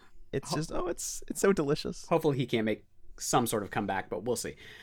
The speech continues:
Speaker 1: Oh,
Speaker 2: Um,
Speaker 1: please no, please, dear God,
Speaker 2: God,
Speaker 1: no.
Speaker 2: God damn.
Speaker 1: No. Pick
Speaker 2: Uh,
Speaker 1: Flick instead.
Speaker 2: Pick Flick,
Speaker 1: Just don't,
Speaker 2: yeah.
Speaker 1: <laughs> don't, don't, don't pick Trump. <laughs> He doesn't make cupcakes.
Speaker 2: No.
Speaker 1: I mean, God.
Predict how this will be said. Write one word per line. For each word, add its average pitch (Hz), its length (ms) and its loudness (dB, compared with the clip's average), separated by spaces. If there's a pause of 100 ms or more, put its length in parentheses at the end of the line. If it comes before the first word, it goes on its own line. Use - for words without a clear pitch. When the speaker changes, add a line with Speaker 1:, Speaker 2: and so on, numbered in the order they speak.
(340)
Speaker 1:
Oh, 127 80 -2
Speaker 2:
Um, 117 200 4
Speaker 1:
please 110 180 0
no, 98 160 -6
please, 98 180 -8
dear - 160 -10
God, - 180 -6
Speaker 2:
God, 98 160 -6
Speaker 1:
no. 78 120 -6 (340)
Speaker 2:
God - 260 -10
damn. 117 40 -6 (100)
Speaker 1:
No. 110 300 -8 (320)
Pick - 240 0
Speaker 2:
Uh, - 40 -6
Speaker 1:
Flick 131 220 0
instead. 92 460 -2
Speaker 2:
Pick - 180 6
Flick, 131 320 4
Speaker 1:
Just - 120 -4
don't, 151 40 -4
Speaker 2:
yeah. 123 420 6
Speaker 1:
<laughs> - 60 -14
don't, 127 160 -4 (220)
don't, - 140 -4 (260)
don't 156 160 0
pick - 160 2
Trump. - 320 -8 (640)
<laughs> - 720 -14
He 240 120 8
doesn't 170 240 6
make 123 200 6
cupcakes. - 840 4
Speaker 2:
No. 185 480 6 (200)
Speaker 1:
I 170 40 -6
mean, 156 160 -2
God. 113 480 8